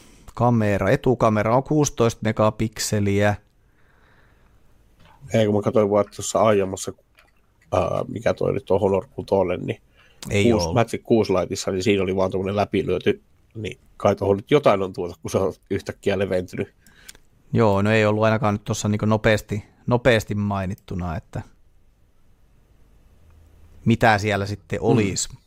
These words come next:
Speaker 2: No,
Speaker 1: Juha
Speaker 2: se
Speaker 1: sen
Speaker 2: ehkä.
Speaker 1: sitten korjaa jossain
Speaker 2: Ju-, ju-,
Speaker 1: kohtaa
Speaker 2: Juha
Speaker 1: varmasti.
Speaker 2: kertoo.
Speaker 1: Joo. Ö, YouTuben puolella nyt ei tainnut olla tällä viikolla sen ihmeempää,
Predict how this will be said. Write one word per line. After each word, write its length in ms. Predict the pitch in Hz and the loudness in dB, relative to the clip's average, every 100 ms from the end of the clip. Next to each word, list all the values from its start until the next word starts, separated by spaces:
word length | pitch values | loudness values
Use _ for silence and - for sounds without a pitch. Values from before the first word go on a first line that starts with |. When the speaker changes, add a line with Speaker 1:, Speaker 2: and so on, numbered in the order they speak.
| - | 0
Speaker 2:
No, 260 | 135 127 - - - - | 2 2 0 -20 -20 -6
Speaker 1:
Juha 280 | 110 110 160 | 0 4 4
Speaker 2:
se 40 | |
Speaker 1:
sen 80 | 196 | 4
Speaker 2:
ehkä. 100 | 165 | 2
Speaker 1:
sitten 260 | 151 - 135 | 0 -2 0
korjaa 460 | 123 117 113 101 | 0 0 -2 -2
jossain 340 | 98 113 104 - | 0 2 2 2
Speaker 2:
Ju-, 100 | 113 | -2
ju-, 80 | |
Speaker 1:
kohtaa 160 | 98 95 | -2 0
Speaker 2:
Juha 140 | 104 | 2
Speaker 1:
varmasti. 240 | 104 135 107 | 4 4 0
Speaker 2:
kertoo. 380 | 101 98 120 120 143 - - | -2 -2 0 0 -6 -14 -12
Speaker 1:
Joo. 220 | 95 98 _ - - - - | -10 -10 _ -20 -20 -8 0
Ö, 120 | 104 107 | 2 4
YouTuben 440 | 143 147 131 127 | 4 4 4 2
puolella 360 | 120 117 113 110 | 4 4 4 2
nyt 200 | 110 - | -2 -2
ei 180 | 113 113 | 0 0
tainnut 340 | 110 104 104 | 0 0 0
olla 120 | 101 98 - | -2 -4 0
tällä 400 | 101 101 98 98 | 0 2 0 -2
viikolla 720 | 101 98 95 - 95 92 95 | -4 -4 -6 -6 -4 -2 -2
sen 300 | 107 101 98 | 0 0 -2
ihmeempää, 880 | 107 98 95 92 90 - 87 87 82 | -2 -2 0 -2 -4 -2 0 2 0